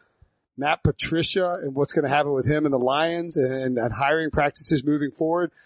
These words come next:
Are the Chargers the team to beat in the A F C West? And some Joe Flacco, Lamar Jackson tension. Make sure and follow Jason at Jason La Canfora on Twitter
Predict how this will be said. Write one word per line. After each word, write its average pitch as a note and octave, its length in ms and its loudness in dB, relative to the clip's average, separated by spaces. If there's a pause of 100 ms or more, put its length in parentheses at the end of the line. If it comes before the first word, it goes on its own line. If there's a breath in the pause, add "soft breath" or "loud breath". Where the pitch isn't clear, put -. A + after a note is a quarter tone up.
(100)
Are E3 140 0
the E3+ 100 2
Chargers F3 540 0
the D3+ 140 4
team F3 480 0
to D3+ 160 4
beat D#3+ 420 2
in D#3+ 100 2
the D3+ 200 0
A D#3+ 100 2
F D3 60 2
C D#3 180 -2
West? C#3+ 420 0 (220 loud breath)
And D3+ 140 -2
some D3+ 180 2
Joe E3 340 0
Flacco, E3+ 540 2
Lamar D3+ 400 2
Jackson D3 480 0
tension. E3 400 2 (260 loud breath)
Make F3+ 260 2
sure F#3+ 340 0
and D3 200 -8
follow E3 340 0
Jason E3+ 500 0
at D#3 240 2
Jason D3+ 320 2
La C3 160 2
Canfora C3+ 400 0
on A#2+ 80 -6
Twitter F3 340 2